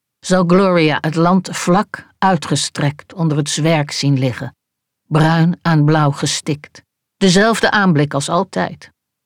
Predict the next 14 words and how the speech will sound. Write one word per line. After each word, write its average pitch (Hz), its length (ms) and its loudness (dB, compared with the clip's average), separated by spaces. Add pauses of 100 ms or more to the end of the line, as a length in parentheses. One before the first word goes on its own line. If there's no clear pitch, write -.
(520)
Het 208 140 -4
is 190 120 -4
een 170 160 -2
lucht 180 300 -2
zonder 170 280 -4
eind. 147 440 -6 (800)
Het 151 260 -4
beste 147 400 -2
wat 127 220 -6
West 147 520 -6
Texas 143 520 -8
te 135 140 -4
bieden 135 280 0
heeft, 113 440 -8